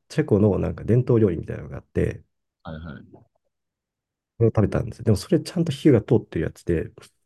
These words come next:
Speaker 2: あー。
Speaker 1: なんかね、で、しかもめっちゃ美味しくて、なんか量も多かったから、
Speaker 2: うん。
Speaker 1: なんか、「うわ、ありがとう」みたいな気持ちで、店を出たのに、こんな仕打ちに遭ってしまっ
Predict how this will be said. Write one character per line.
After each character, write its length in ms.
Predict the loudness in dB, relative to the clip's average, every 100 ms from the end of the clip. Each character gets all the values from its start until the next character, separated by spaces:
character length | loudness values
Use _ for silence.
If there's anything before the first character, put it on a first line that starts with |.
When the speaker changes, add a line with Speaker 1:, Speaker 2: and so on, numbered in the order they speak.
| _
Speaker 2:
あ 40 |
ー。 20 | -6
Speaker 1:
な 80 | -4
ん 60 | -4
か 80 | -4
ね、 180 | -8 -12 _ _ _ _ _ _ _ _ _ _
で、 60 | -4
し 60 |
か 80 | 2
も 60 | 4
め 80 | 2
っ 20 |
ち 100 | 4
ゃ 20 |
美 80 | 4
味 60 | 4
し 80 | -2
く 100 | -4
て、 400 | -2 -2 -4 -12 _ _ -6
な 100 | -6
ん 60 |
か 100 | 0
量 180 | 4 4
も 220 | 4 -2
多 60 | -4
か 80 | -8
っ 80 | -8
た 100 | -10
か 120 | -4
ら、 360 | 0 0 -2 -10 _ _ _ _ _
Speaker 2:
う 60 | -16
ん。 300 | -16 -16 -20 _ _ _ -6
Speaker 1:
な 100 | -6
ん 60 |
か、 240 | -4 -8 -8 _ _ _ _
「う 60 | 0
わ、 100 | 2
あ 40 |
り 80 | 2
が 100 | 0
と 140 | -2 -6
う」 120 | -6
み 60 | -8
た 100 | -10
い 40 |
な 100 | -12
気 100 | -8 -6
持 80 |
ち 160 | -4 -2
で、 200 | -4 -4 _ -20 _ _ _ _ _ _ -12 -8
店 220 | -6 -2 0
を 80 |
出 80 | 0
た 80 | -2
の 80 | 0
に、 260 | 0 0 -4 _ _
こ 60 | -2
ん 60 | 0
な 80 |
仕 180 | 0 -2
打 40 | -2
ち 140 | -2
に 80 | -4
遭 40 |
っ 40 | -6
て 100 | -10
し 120 |
ま 60 |
っ 40 | -10